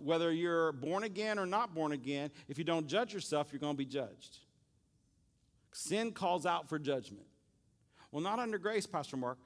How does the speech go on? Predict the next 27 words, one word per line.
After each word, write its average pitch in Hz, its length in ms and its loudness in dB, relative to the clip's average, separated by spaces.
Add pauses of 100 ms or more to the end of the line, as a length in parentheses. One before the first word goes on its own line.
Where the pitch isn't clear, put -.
(180)
No, 165 120 2
sin 226 280 -2
still 233 240 0
calls 214 280 -2
out 190 160 0
for 185 100 -4
judgment. 147 440 -4
That's 151 220 -6
New 185 120 -4
Testament. 156 500 -6 (2250)
The 160 100 2
wages 180 560 4
of 156 120 2
sin, 135 500 -4 (680)
the 160 80 2
paycheck 208 640 2
for 175 200 0
living 196 400 4
in 165 160 2
and 160 100 -2
practicing 170 560 0
sin 156 460 -4 (220)
is 156 200 0
some 160 280 0
form 143 300 -2
of 135 120 -2
death. 117 300 -2